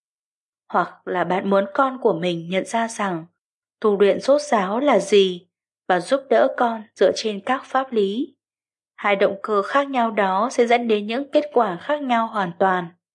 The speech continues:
Đầu tiên, cha mẹ có trách nhiệm chăm sóc cho các học viên trẻ là con của mình.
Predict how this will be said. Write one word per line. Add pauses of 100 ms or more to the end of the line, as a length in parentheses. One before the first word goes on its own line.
(720)
Đầu
tiên, (300)
cha
mẹ
có
trách
nhiệm
chăm
sóc
cho
các
học
viên
trẻ
là
con
của
mình.